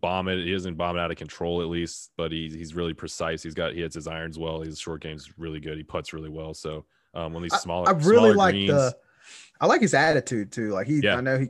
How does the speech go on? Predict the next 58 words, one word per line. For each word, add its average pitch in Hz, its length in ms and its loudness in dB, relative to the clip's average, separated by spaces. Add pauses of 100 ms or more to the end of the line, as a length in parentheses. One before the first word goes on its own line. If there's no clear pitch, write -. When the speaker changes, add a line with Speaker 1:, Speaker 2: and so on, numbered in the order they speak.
(160)
Speaker 2:
he 143 140 -4
can 143 100 -6
come 139 200 2
off 131 200 2
as 113 120 -6
fiery 123 580 2
or 117 100 0
whatever, 113 300 0
like 107 200 -4 (240)
however 139 260 2
you 139 100 4
wanna 127 180 -2
put - 260 -2
it, 107 120 -4
man. 92 260 -8
But, - 140 -6 (580)
like, - 100 -4
he 165 100 4
goes 156 200 6
out 127 160 4
there 127 180 6
like 113 140 2
he's 123 160 -2
the 117 60 -2
best, 104 420 -2
and 98 320 -10 (220)
Speaker 1:
Yeah. 82 220 -2
Speaker 2:
I, - 60 -14
I - 20 -10 (220)
Speaker 1:
I - 60 2
Speaker 2:
like 107 60 8
Speaker 1:
never, 143 360 6
Speaker 2:
that. - 80 -8
Speaker 1:
I, 107 140 -2 (140)
it, 117 260 -2
it 127 60 4
may 135 100 6
be 160 120 4
a 135 40 6
little 117 220 4
fiery 113 560 4
at 98 100 2
times 107 340 -2
when 101 80 0
he's, 90 140 -4 (380)
when 95 160 -6
he's 87 120 -6
playing 104 300 -4
well, 87 200 0
but 87 120 -2
I, 87 140 0
I 98 140 -2
never 117 180 2
s-, - 400 -10
I 101 80 0
never 113 260 2
sense, 98 460 -4
like, 90 320 -2